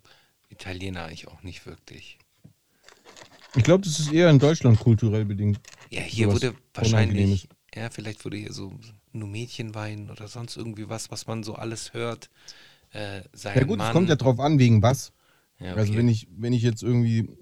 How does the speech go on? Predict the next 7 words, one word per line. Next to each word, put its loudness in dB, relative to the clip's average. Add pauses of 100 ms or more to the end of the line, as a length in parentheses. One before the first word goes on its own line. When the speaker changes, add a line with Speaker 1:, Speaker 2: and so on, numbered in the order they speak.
(160)
Speaker 2:
so 0 (640)
einen 6
Dänemann 6
krieg -4
oder -4 (120)
so, 4 (180)
<laughs> 0